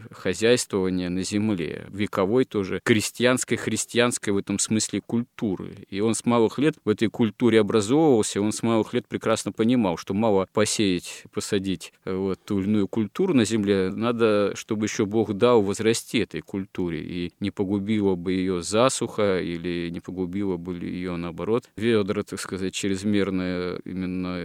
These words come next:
избыток влаги, там, чтобы не сгнил хлеб на полях и так далее и тому подобное. Но когда человек, э, живёт в городе, уже происходит ведь, э, как это говорится, отчуждение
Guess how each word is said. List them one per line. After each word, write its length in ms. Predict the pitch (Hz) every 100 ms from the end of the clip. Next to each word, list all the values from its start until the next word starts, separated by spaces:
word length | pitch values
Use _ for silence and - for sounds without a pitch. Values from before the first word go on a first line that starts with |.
| 95
избыток 480 | 98 98 92 - 104
влаги, 340 | 98 98 87
там, 320 | 85 92 87
чтобы 260 | - 90 92
не 120 | 92
сгнил 440 | 92 98 92 87 -
хлеб 380 | - 117 101 -
на 100 | 92
полях 400 | - 98 110 -
и 40 |
так 200 | - 92
далее 200 | 92 101
и 40 | 90
тому 200 | 98 95
подобное. 600 | 113 139 113 87 82 80
Но 360 | 87 107 113 110 101
когда 560 | - 98 104 113 110 101
человек, 600 | - 104 107 117 120 -
э, 300 | 104 98 98 92
живёт 300 | 113 110 104
в 80 |
городе, 460 | 92 151 208 127 95
уже 280 | 90 92 85
происходит 560 | 95 90 - 120 117
ведь, 160 | 101 -
э, 160 | - - -
как 140 | -
это 140 | -
говорится, 320 | 98 104 - 101
отчуждение 800 | - 110 113 190 180 101 80